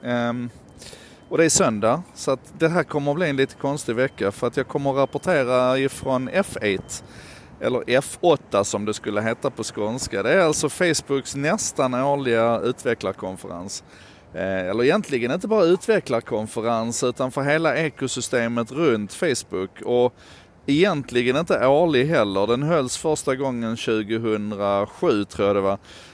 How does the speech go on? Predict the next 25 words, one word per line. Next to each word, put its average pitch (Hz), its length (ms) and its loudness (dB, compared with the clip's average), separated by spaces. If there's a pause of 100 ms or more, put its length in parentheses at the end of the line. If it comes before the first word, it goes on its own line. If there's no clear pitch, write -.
(120)
Och 127 120 -2
sen 170 160 2
har 147 120 2
det 127 60 0
varit 185 240 2
lite 117 180 0
så - 80 2
här 151 60 4
till 120 460 0
och 110 100 2
från 101 500 0
och, 98 340 0
och 107 80 0
sådär. 117 240 0
Men 113 160 -2
tanken 135 500 0
är 127 180 2
att 104 100 0
det 110 100 -2
ska 110 180 -2
vara 110 160 4
en, 98 240 -4
ett - 180 -4
årligt 101 440 2
möte. 90 440 -8